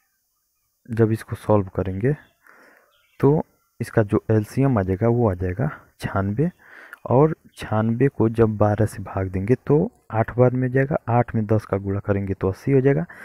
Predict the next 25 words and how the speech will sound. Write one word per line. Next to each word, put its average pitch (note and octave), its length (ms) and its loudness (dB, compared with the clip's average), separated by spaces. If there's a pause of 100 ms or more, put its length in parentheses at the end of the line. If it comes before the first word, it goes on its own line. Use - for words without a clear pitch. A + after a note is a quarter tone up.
(360)
चौबीस A#2 400 6
को - 140 -2
जब A#2+ 240 2
छानबे G#2 440 -2
से G2+ 240 -2 (260)
भाग G2+ 220 -4 (100)
करेंगे F#2 300 -2
तो G2+ 140 -6
चार A#2 320 -2
बार B2 180 2
में B2+ 160 0
आएगा, C3+ 120 0 (100)
चार A2 300 2
को - 160 -4
जब G2 300 0
दस G#2+ 100 0 (160)
से B2 120 0 (520)
गुणा A2 240 4
करेंगे F#2+ 460 -2 (840)
तो A#2+ 100 4
चालीस G#2 520 -2
हो B2 60 2
जाएगा, B2 320 2 (1040)
अड़तालीस B2 600 2
को C3 120 -2